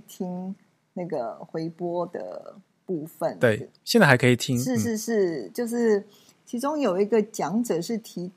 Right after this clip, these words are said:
Speaker 1: 他是设计，应该是，他是第一个，他刚好是那个，呃，第一位讲者。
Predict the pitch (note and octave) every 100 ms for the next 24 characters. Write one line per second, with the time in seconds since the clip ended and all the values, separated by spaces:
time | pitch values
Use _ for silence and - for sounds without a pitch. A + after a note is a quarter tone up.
0 | - F4 E4+ D#4 - D#4 C4 - - C4
1 | G#3+ C#4 D4+ D#4 D4 A3 - D4 D4 -
2 | C4 B3+ B3+ A3 C3+ - - A3 A#3+ A#3
3 | E3 - G#3+ G3 G3 F#3 E3+ E3 E3 E3+
4 | _ _ _ _ _ _ _ _ _ _
5 | F#3 E3 D3 A#2+ F#2 - _ _ _ _
6 | _ B3 C4 C4 F#3 E3+ D#3+ F3+ -